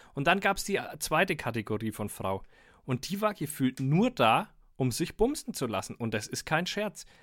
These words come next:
Das sind dann lauter so Chicks gewesen, wo du genau gewusst hast, ey Mädchen, was, was, was willst du eigentlich bei der Bundeswehr? Es macht absolut keinen Sinn, dass du hier bist.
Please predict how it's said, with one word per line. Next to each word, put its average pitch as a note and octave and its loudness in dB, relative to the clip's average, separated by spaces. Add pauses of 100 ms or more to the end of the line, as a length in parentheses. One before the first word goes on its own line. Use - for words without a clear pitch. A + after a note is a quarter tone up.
(220)
Das C3 0
sind F3+ 0
dann C#3+ 0
lauter A3 0
so E3 -2
Chicks - -4
gewesen, C3 -2 (440)
wo B2+ 0
du C#3 -2
genau C3 0
gewusst E3 -6
hast, - -14
ey A2 -10
Mädchen, D3+ -8
was, A#2 -8
was, A#2 -8
was - -8
willst - -4
du A3 -4
eigentlich D3+ -6
bei A2 -4
der A2+ -2
Bundeswehr? A#3 -4
Es A2+ -6
macht C3 -6
absolut B2+ -4
keinen G2 -8
Sinn, F#3+ -2
dass E3 -6
du A#2 -6
hier A3+ -2
bist. - -8